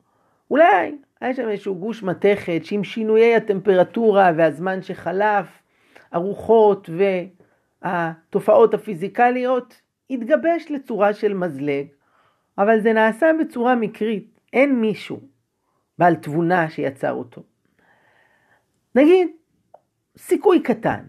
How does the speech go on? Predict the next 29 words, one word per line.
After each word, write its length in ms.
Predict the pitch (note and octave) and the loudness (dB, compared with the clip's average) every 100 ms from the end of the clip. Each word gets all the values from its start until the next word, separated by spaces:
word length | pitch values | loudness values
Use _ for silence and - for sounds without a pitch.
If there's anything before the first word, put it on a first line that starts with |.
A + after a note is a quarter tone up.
| - _ | -20 _
שאכן 520 | - D3+ - G3+ E3 D#3 _ _ _ _ _ _ _ _ _ | -10 -8 -4 -4 -4 -8 _ _ _ _ _ _ _ _ _
זה 80 | D#3 | -2
קרה 280 | G3+ G3 G3 | 2 2 2
מעצמו, 680 | D#3 C#3 - C#3+ F#3 - - _ _ _ _ - | 0 -4 -8 -6 -4 -6 -10 _ _ _ _ -4
אבל 160 | C4 | -2
אי 140 | B3 G#4+ | 0 -2
אפשר 280 | - C#4 | -2 -2
לבטל 480 | G#3 E3+ D#3+ D#3 C3 | 0 -2 -4 -4 -4
את 80 | A#2+ | -6
זה. 100 | C3 | -10
אולי 260 | - - F3 | -4 -2 -2
אחד 260 | - F3+ | 0 -2
לאלף, 440 | C#3 F#3 F#3+ D#3 D#3 | 0 0 0 -2 -4
אחד 240 | E3+ F3+ | -2 -2
למיליון 440 | E3+ D#3 E3 F#3+ | -2 -4 -4 -4
שאכן 380 | E3+ C#3 - E3 | -4 -6 -6 -12
קרה. 300 | D#3 C#3+ G#2+ A#2 _ _ _ _ - - - - _ _ - | -8 -10 -10 -16 _ _ _ _ -20 -20 -20 -20 _ _ -8
אז 120 | G3 | 0
בואו 440 | D#4 C4+ A3+ A3 - _ _ - | 2 4 2 -2 -12 _ _ -18
נעשה, 440 | F3+ - A3+ G#3 G#3+ _ _ _ _ _ _ _ _ _ _ _ _ - | -10 -2 -2 -2 -8 _ _ _ _ _ _ _ _ _ _ _ _ -6
נציע 260 | F#3+ B3+ | 0 2
תרחיש 500 | A#3+ F3+ D3+ A3 G#3 | 2 0 -6 -12 -10
שני. 240 | F#3+ E3+ C3 - _ _ _ _ _ - | -10 -10 -12 -16 _ _ _ _ _ 0
ניל 180 | C#4 C#4 | 2 4
אמסטרונג 520 | B3+ B3+ - G3 F#3 | 4 2 -4 -2 0
לא 100 | A3+ | 0
מוצא 240 | G3+ G3 | -2 -6
שם 220 | F#3 E3 | -6 -6
מזלג, 440 | D3 B2 A#2 B2 | -6 -8 -8 -8